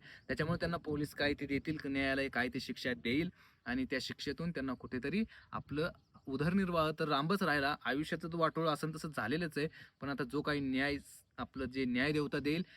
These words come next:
ती त्यांना मान्य करून ती शिक्षा भोगावीच लागणार आहे.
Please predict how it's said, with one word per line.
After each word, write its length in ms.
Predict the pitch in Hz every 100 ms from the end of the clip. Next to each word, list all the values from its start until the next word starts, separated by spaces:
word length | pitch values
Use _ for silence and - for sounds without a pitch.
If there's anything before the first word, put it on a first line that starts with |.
| - -
ती 60 |
त्यांना 260 | 131 135 139
मान्य 420 | 123 120 170 180 170
करून 200 | 165 185
ती 180 | - 165
शिक्षा 320 | 151 - 143
भोगावीच 560 | 123 113 135 147 123
लागणार 300 | 120 107 98 92
आहे. 200 | -